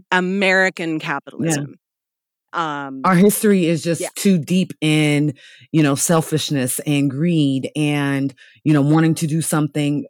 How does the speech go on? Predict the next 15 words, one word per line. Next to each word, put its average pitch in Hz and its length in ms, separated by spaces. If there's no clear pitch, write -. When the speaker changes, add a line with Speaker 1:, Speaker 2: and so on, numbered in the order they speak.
Speaker 2:
at, 147 280
at, 131 220
you 180 140
know, 160 120
at 156 140
the 156 100
expense 151 440
of 151 320
a 160 160
other 180 200
human 175 320
being, 190 320
you 160 100
know, 151 160
for, 151 680